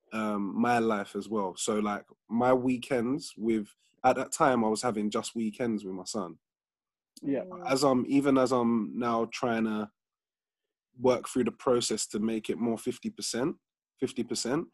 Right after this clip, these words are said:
Speaker 1: it means that I'll have my son around more time, but then it also affects my relationship if that's the case. So
Speaker 2: Yeah.
Speaker 1: if I can't see her when my son's not around, then I, there's only a fifty percent window of which I can see her.
Speaker 3: Mm.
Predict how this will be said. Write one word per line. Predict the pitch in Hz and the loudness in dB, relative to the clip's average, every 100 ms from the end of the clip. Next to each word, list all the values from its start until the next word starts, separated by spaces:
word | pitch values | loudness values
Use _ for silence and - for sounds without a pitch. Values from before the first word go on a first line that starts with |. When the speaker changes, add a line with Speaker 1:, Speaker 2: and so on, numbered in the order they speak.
| _ _ - | _ _ -4
Speaker 1:
it | |
means | 120 120 | 0 0
that | 110 | 0
I'll | 110 | 0
have | 127 117 | 0 0
my | 113 | -2
son | - 117 | -2 0
around | 110 107 101 | 0 0 0
more | 104 101 | -2 -4
time, | - 110 95 | -6 -6 -4
but | 92 95 | -6 -4
then | 107 | -4
it | 107 | -4
also | 127 120 113 | -4 -2 -2
affects | 107 - 104 - | -4 -6 -12 -8
my | 110 | -6
relationship | 101 101 113 110 98 - - | -4 -2 -2 -4 -8 -12 -14
if | - | -10
that's | 101 | -10
the | - | -10
case. | - - 123 - - _ _ _ _ _ | -10 -6 -4 -6 -18 _ _ _ _ _
So | - 127 117 | -4 2 2
Speaker 2:
Yeah. | 113 | 4
Speaker 1:
if | 117 | 2
I | 131 131 | 2 0
can't | - 156 135 | 2 2 2
see | - - 120 113 104 - | 0 -2 -2 -2 -2 0
her | 127 113 98 | 2 2 2
when | 95 104 98 95 95 _ _ _ _ _ | 0 -2 -2 -4 -8 _ _ _ _ _
my | 107 107 | -2 -2
son's | - 120 107 101 | 0 0 0 0
not | 107 101 | -4 -2
around, | 107 107 95 | 0 0 -2
then | 95 98 | -6 -6
I, | 90 107 | -4 -6
there's | - 110 110 | -4 -4 0
only | 113 107 | 0 0
a | |
fifty | 104 117 - | -2 -6 -8
percent | 107 - 113 90 | -10 -6 -4 -2
window | 104 110 101 95 | 0 0 0 -2
of | 92 | -4
which | 98 101 98 | -4 -6 -8
I | - | -8
can | 117 107 | -4 -2
see | 104 85 - | -4 -10 -16
her. | 76 _ _ _ _ _ _ _ | -20 _ _ _ _ _ _ _
Speaker 3:
Mm. | 202 190 185 180 | -12 -8 -6 -8